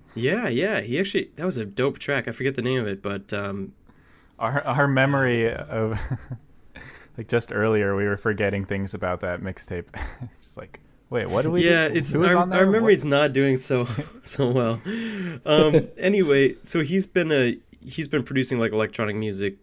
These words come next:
Speaker 1: since, like, I don't know, you know, two thousand nine or, or two thousand eight or something.
Speaker 2: Mm-hmm.
Speaker 1: Um, and he was a juggler. That's how I got to know him. Um, and he used to be from my area up in Maine. And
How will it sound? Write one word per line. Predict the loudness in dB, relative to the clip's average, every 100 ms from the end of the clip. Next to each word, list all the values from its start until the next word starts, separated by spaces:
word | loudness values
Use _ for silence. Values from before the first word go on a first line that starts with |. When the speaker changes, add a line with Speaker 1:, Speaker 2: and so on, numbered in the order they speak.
| _
Speaker 1:
since, | -12 -10 -10 -10
like, | -8 -8 _ -12
I |
don't | -8
know, | -6 -8 -8 -14 _ -18
you | -8
know, | -6 -6 -8 -14
two | -6 -4
thousand | -4 -6
nine | -8 -8 -10
or, | -10 -14 -14
or | -12 -10
two | -6 -8
thousand | -6
eight | -10 -10
or |
something. | -10 -8 -8 -8 -10 -12
Speaker 2:
Mm-hmm. | -12 -12 -12 -6
Speaker 1:
Um, | -4 -4
and | -2 -2 -2 -2 -8 _ _ _ -18 -18 -16 -14
he | -2 0
was | 2
a | 0
juggler. | 2 2 0
That's | -6 -4
how | -4
I |
got | -2 -4
to | -6
know | -4 -2
him. | -4 -6 -10 -8
Um, | -6 -4
and | -2
he |
used | -2 -2 -4 -2
to | -4
be |
from | -4 -4
my | -4
area | -2 0 -2
up | -4
in | -6
Maine. | -6 -6 -6 -12 -20 -20 _ _
And | 0 0 0